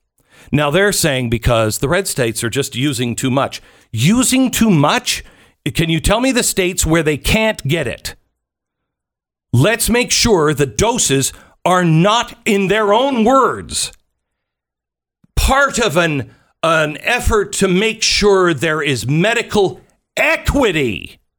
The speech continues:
I'm sorry, we can't help those, we can't help those poor hurricane victims because we've helped so many hurricane victims in America lately.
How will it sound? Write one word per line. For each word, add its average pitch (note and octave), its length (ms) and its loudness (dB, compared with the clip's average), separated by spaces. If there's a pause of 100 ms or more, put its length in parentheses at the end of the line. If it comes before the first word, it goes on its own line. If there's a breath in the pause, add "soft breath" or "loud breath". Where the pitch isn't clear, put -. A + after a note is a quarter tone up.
(2000 soft breath)
I'm C#3+ 240 2
sorry, A2 600 2
we B2 180 0
can't C3 420 0
help A#2+ 400 0
those, G2 480 0 (1160 loud breath)
we E3+ 120 2
can't D#3 280 0
help C#3+ 260 -2
those G2 260 0
poor B2 420 0
hurricane A2+ 880 -2
victims E2 520 -4
because G#2+ 520 -2
we've C3 220 -4
helped C3+ 260 -4
so - 180 -2
many D3 220 0
hurricane B2+ 460 -2
victims A2 360 -2
in G2+ 80 0
America G#2 480 0
lately. F#2+ 400 0